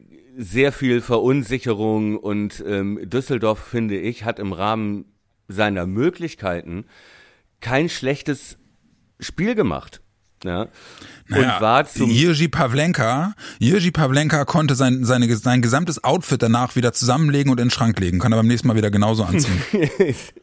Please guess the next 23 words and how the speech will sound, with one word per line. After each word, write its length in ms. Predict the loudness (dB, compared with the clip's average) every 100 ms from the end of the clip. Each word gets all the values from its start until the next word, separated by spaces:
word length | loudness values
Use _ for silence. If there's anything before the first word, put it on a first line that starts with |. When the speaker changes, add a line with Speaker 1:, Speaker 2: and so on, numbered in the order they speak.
| _ -20 -18 -14 -10
Speaker 1:
Ja. 200 | 0 0
Speaker 2:
Er 120 | 2 0
hat, 60 |
glaub 140 | 0 0
ich, 160 | -2
glaub 120 | 0
ich, 120 | -2 -2
keinen 400 | 0 2 2 2
einzigen 380 | 2 2 2 2
Ball 160 | 2
halten 200 | 2 2 2
müssen. 180 | 2
Speaker 1:
Das 180 | 2 0
ist 180 | -2 -4
richtig, 500 | -4 -2 -4 -4 -6
aber 320 | -2 0 0
man 220 | 0 0 0
darf 180 | -2
auch 260 | 0 0 0
nicht 180 | -2 -2
vergessen, 440 | -2 0 -2 -2
dass 200 | -4 -4
wir 280 | 0 2 0